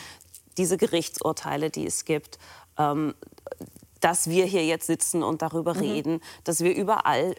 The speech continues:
Speaker 1: ständig darüber reden, das ist ein, ähm, das zeigt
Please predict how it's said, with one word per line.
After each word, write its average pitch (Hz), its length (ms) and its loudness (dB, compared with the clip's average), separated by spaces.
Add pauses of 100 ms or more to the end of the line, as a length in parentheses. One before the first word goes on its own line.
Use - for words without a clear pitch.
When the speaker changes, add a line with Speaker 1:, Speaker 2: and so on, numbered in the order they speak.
Speaker 1:
ständig 185 520 0
darüber 170 400 -2
reden, 165 320 -2 (380)
das 175 180 2
ist - 400 -2 (220)
ein, 185 360 0
ähm, 180 320 0 (120)
das - 240 -4
zeigt 113 340 0